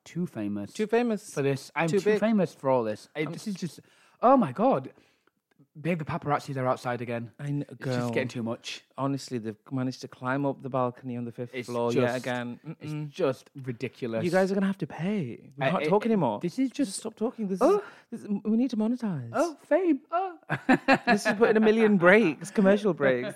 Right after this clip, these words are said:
Speaker 2: I don't know.
Speaker 1: <laughs>
Speaker 2: But do you know what, though? Like, all jokes aside, like, some people really do that because, like,
Speaker 1: Oh, girl.
Speaker 2: because, <laughs> like, I mean,
Speaker 1: Drag
Speaker 2: obviously,
Speaker 1: them.
Speaker 2: it's, you know, thanks to Instagram, lovely to be verified. But, you know,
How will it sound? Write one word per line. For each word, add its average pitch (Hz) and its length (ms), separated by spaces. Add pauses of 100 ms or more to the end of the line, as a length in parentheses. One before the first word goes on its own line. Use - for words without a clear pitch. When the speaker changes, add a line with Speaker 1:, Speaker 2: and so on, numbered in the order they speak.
Speaker 2:
I 208 60
don't 202 220
know. 214 200 (120)
Speaker 1:
<laughs> 170 160
Speaker 2:
But 156 100
do 131 120
you 131 40
know 135 100
what, 131 220
though? 104 140
Like, 101 320
all 123 140
jokes 110 320
aside, - 480 (380)
like, - 260 (180)
some 143 180
people 143 320
really 117 280
do 110 180
that - 360
because, 123 380
like, 127 220
Speaker 1:
Oh, 156 160
girl. 113 580
Speaker 2:
because, 143 360
<laughs> 165 100
like, 156 400 (360)
I 180 60
mean, 185 120
Speaker 1:
Drag 156 120
Speaker 2:
obviously, 143 240
Speaker 1:
them. - 140
Speaker 2:
it's, - 180 (140)
you 127 160
know, 110 240 (200)
thanks 127 260
to 127 80
Instagram, 113 540
lovely 127 220
to - 80
be 117 120
verified. 101 640 (440)
But, 123 280 (400)
you 123 240
know, 107 400